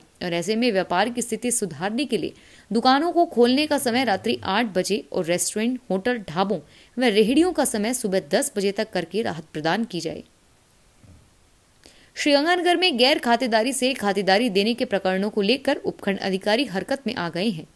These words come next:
पिछले दिनों मुख्यमंत्री अशोक गहलोत ने जिला कलेक्टरों को वीसी में गैर खातेदारी से खातेदारी देने के प्रकरणों को प्रमुखता से लेने के निर्देश दिए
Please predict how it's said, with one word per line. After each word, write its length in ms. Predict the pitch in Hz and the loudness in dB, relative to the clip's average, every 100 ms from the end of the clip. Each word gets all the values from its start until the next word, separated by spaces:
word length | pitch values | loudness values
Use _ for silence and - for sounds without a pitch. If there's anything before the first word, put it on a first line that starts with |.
| _ - - - | _ -20 -20 -4
पिछले 280 | 247 330 339 | 0 2 2
दिनों 200 | 330 349 | 2 2
मुख्यमंत्री 520 | 294 311 285 285 320 | 0 0 0 0 0
अशोक 280 | 302 302 269 | 0 0 0
गहलोत 380 | 262 247 269 262 | 2 2 0 -2
ने 100 | 294 | -2
जिला 240 | 233 196 | 0 0
कलेक्टरों 460 | 190 202 196 277 269 | 0 -4 -4 -6 -2
को 160 | 302 | -2
वीसी 380 | 202 180 190 262 | -2 -6 -4 -2
में 240 | 233 208 | 0 -2
गैर 220 | 147 214 285 | 0 0 0
खातेदारी 540 | 190 190 170 175 226 | -4 -6 -2 0 0
से 200 | - 226 | -2 -4
खातेदारी 560 | - 180 175 165 180 220 | -4 -8 -6 -4 -2 -2
देने 260 | 170 190 | -2 -4
के 160 | 220 233 | -2 -4
प्रकरणों 480 | 214 170 175 202 269 | -4 -4 -2 -2 -2
को 160 | - - - - - | -6 -14 -20 -20 -4
प्रमुखता 420 | 240 254 294 392 | 0 2 2 2
से 160 | 381 359 | 4 4
लेने 240 | 226 233 | 4 2
के 120 | 294 277 | 0 0
निर्देश 460 | 190 160 175 - - | 0 0 -2 -4 -10
दिए 160 | - | -14